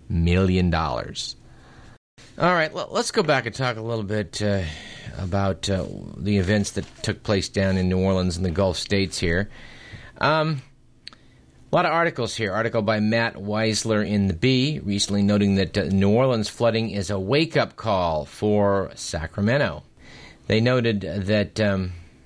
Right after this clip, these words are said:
at least, uh, two levees that were protecting New Orleans failed during the storm surge related to Katrina,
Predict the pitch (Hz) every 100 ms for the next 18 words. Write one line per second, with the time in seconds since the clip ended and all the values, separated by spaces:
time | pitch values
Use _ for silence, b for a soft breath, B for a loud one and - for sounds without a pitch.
0 | B - - 120 110 131 165 170 - 127
1 | - 208 196 160 147 95 78 - - 85
2 | 85 95 - 104 107 101 98 98 95 92
3 | - - 139 131 98 90 76 95 95 92
4 | 92 87 - 98 95 - 92 92 85 -
5 | 87 90 90 82 - 87 - 131 143 143